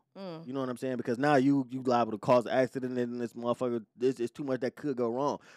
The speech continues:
Speaker 2: So they got all these old-ass motherfucking trucks. So a motherfucker got it programmed and is teaching inmates how to drive these motherfuckers.
Speaker 1: Mm.
Speaker 2: So now you get out this motherfucker with your C D L. You can earn money for the rest of your life.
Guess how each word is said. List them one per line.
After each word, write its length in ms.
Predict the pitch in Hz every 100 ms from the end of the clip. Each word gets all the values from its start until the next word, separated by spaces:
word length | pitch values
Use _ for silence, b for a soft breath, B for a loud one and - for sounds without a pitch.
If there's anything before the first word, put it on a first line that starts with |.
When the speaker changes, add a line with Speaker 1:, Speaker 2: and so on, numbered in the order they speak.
| -
Speaker 2:
So 120 | 135
they 80 | 143
got 160 | 156 143
all 100 | 139
these 140 | 127
old-ass 380 | 135 135 123 120
motherfucking 420 | 127 - 113 -
trucks. 220 | 175 156
So 80 | 110
a 20 |
motherfucker 360 | 117 131 151 117
got 160 | 120 131
it 80 | - _
programmed 540 | - 147 127 120 113 117 b b -
and 180 | 127 123
is 220 | 123 120
teaching 320 | - - -
inmates 340 | 156 156 135 -
how 140 | 127
to 80 | 131
drive 420 | 143 262 208 113
these 160 | 117 113
motherfuckers. 560 | 107 90 104 90 - _ _ _ 190
Speaker 1:
Mm. 60 |
Speaker 2:
So 140 | 147 127
now 560 | 131 233 247 170 208 - _ _ -
you 160 | 147
get 180 | 180 160
out 160 | 156 156
this 100 | 160
motherfucker 380 | 160 156 160 151
with 140 | 147
your 100 | 147
C 120 | - 156
D 180 | 196
L. 80 | 226
You 140 | 139 196
can 100 | -
earn 220 | 143 135
money 140 | 131
for 80 | 123
the 60 | 123
rest 140 | 117 104
of 20 |
your 80 | 95
life. 360 | 110 85 -